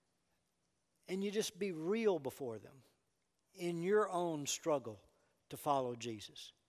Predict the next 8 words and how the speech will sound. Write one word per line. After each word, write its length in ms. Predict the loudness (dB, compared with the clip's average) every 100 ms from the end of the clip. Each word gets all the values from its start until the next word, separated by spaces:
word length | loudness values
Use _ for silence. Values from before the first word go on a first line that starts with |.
| _ _ _ _ _ _ _ _ _ _
But 140 | -6 2
let 220 | 4 6
them 200 | 2 4
know 220 | 4 4
the 120 | 2
reason 400 | 4 4 4 -2
you're 280 | 2 2 0 -8
struggling 600 | -8 0 2 2 0 -6